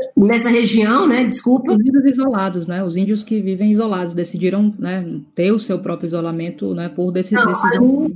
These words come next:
Speaker 1: não, é porque ali em Manaus tem esses indígenas, né, a, o maior número de indígenas, to-, população indígena, toda essa região amazônica,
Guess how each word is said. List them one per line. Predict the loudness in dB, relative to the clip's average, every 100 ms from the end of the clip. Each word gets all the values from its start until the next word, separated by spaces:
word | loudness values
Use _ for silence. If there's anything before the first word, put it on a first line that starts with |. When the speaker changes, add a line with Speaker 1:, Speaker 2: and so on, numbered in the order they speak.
| -4
Speaker 1:
não, | -2 -2
é | -2
porque | -2 0
ali | 2 4 4
em |
Manaus | 4 2 0 2
tem | 2 4
esses | 2 4
indígenas, | 4 6 4 4 2
né, | 2
a, | 0 0 2
o |
maior | 4 4 4
número | 4 6
de | 4
indígenas, | 4 2 2
to-, | 0 -2 0
população | 0 2 2 4 4
indígena, | 4 2 -2 0
toda | 2 4
essa | 4
região | 2 2 0
amazônica, | 0 0 2 2 2